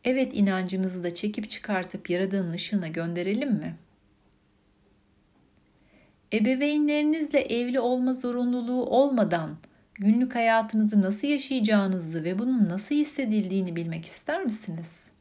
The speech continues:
Yaradan'ın evlilik tanımını bilmek ister misiniz?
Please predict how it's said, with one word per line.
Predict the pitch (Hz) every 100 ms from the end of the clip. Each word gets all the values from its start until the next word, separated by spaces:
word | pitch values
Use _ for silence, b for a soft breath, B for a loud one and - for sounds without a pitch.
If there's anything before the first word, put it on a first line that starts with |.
| _ _ _ _ _ _ _ _ _ _ _ _ _ _ _ _ _ b b b b b b
Yaradan'ın | 196 269 339 330 254 196 180 196 - _ -
evlilik | 226 233 254 285 -
tanımını | 226 202 180 165 185
bilmek | 240 202 202
ister | - - 185 175
misiniz? | 165 - 170 160 - -